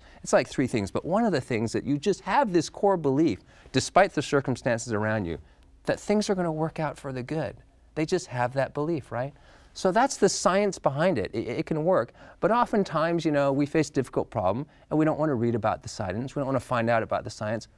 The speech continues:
we just want a pill. A-, and I get that, a-, and I help patients who want that,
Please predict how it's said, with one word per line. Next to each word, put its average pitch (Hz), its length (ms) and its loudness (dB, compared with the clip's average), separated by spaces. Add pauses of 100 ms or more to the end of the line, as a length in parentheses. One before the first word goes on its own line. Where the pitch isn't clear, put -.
(100)
we 190 100 2
just - 280 0
want 156 120 0
a 131 60 -2
pill. 151 380 -2 (200)
A-, - 220 0
and 190 100 4
I 202 140 4
get 160 300 0
that, 90 380 -2 (260)
a-, - 160 0
and 170 100 2
I 180 120 0
help 165 260 0
patients 117 400 -4
who 113 80 -2
want 92 220 -4
that, 101 300 -4